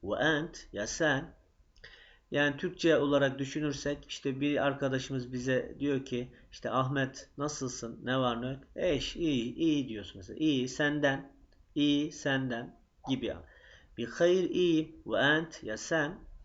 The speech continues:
"La be's." İşte bizim Türkçemizde "E işte, idare eder, ne olsun?" anlamında kullandığımız kelime Arapçada la be's.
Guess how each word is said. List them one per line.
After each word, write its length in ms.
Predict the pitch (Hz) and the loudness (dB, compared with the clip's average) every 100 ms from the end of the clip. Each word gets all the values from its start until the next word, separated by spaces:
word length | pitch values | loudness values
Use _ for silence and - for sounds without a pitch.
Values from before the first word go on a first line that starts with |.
| - - - - | -18 -20 -20 -4
"La 300 | 180 233 226 | 4 6 6
be's." 500 | 180 - - - - - - - - - _ _ - | 6 6 0 -10 -14 -20 -20 -20 -20 -20 _ _ -4
İşte 600 | 165 - 175 160 - - - | -2 4 6 6 2 -12 -6
bizim 260 | 165 170 | -2 -2
Türkçemizde 800 | 165 185 143 127 107 107 147 160 - - _ - | -2 -4 0 0 -2 -2 -2 -2 -6 -20 _ 2
"E 160 | 202 | 4
işte, 560 | 156 - - - - - - | 6 4 -2 -6 -12 -14 -4
idare 580 | 160 160 147 147 143 131 | 2 6 8 8 8 6
eder, 440 | 95 - - - - | 2 -4 -10 -12 -8
ne 200 | 147 175 | 0 4
olsun?" 540 | 175 113 98 - 87 - - - - | 4 4 0 -10 -14 -16 -20 -8 0
anlamında 680 | 147 143 135 120 107 107 - | 2 4 2 0 -4 -10 -4
kullandığımız 760 | 160 135 110 101 98 98 - | 0 2 0 -2 -10 -10 -10
kelime 420 | - 151 117 104 | -2 -2 -2 -4
Arapçada 500 | - 127 123 - 127 | -2 0 0 -4 -4
la 460 | - 143 151 151 135 | 0 4 6 4 4
be's. 400 | 143 - - - | 2 0 -12 -16